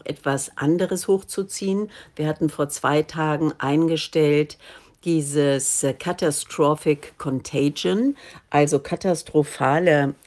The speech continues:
Ansteckungsgefahr. Das ist ja zum Beispiel ein Video gewesen,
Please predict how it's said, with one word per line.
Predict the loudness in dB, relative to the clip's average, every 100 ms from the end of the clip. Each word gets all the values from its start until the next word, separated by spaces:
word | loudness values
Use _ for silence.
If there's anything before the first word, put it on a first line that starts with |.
| -2
Ansteckungsgefahr. | 0 0 -2 -4 -2 -2 -2 -4 -6 -6 -2 0 0 -2 -6 -20 -20 -4
Das | -2 0
ist | 0 2
ja | 2 2
zum | 2
Beispiel | 4 2 0 0
ein | 4 4
Video | 2 -2 2 4 4
gewesen, | 2 2 2 2 2 0 0